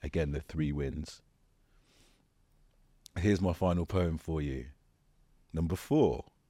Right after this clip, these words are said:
Finding where you fit in will allow you to have the most comfortable seat at the table, and remembering not to fear to take the leap if the next step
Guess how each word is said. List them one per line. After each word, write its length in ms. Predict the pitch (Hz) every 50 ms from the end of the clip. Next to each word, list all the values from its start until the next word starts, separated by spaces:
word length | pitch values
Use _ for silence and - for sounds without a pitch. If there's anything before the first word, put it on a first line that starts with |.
| _ _ _ _ _ _ _ _ _ _ _ _ _ _ _ _ _ _ _ _ _ _ _ _ _ _ _ _ _ _ _ _ _ _ _ _ _ _ _ _
Finding 400 | - - 113 127 139 143 139 131
where 120 | 123 120 113
you 180 | 110 101 98
fit 280 | - - 95 87 - -
in 320 | 90 78 69 67 65 64 - _ _ _ _ _ _ _ _ _ _ _ _ -
will 100 | 80 82
allow 200 | 82 82 85 85
you 160 | 82 85 80 80
to 120 | - 80
have 200 | 73 78 - -
the 60 | -
most 280 | 82 78 73 71 - -
comfortable 520 | - 107 98 - - - - 85 90 90
seat 380 | - - - 82 73 - - -
at 120 | - - -
the 80 | 76
table, 500 | 71 - - 73 65 62 - - - - _ _ _
and 100 | - 82
remembering 560 | 80 82 85 95 101 104 85 92 98 92 90 87
not 180 | 95 - -
to 120 | - - 95
fear 500 | - - - - 139 110 76 64 - - - _ -
to 80 | - 78
take 240 | - - 87 - -
the 80 | 85
leap 400 | 73 82 87 - - - - - _ _ _ _ _ -
if 160 | 120 - -
the 100 | - 104
next 300 | 104 110 - - - -
step 360 | - - 104 82 - - _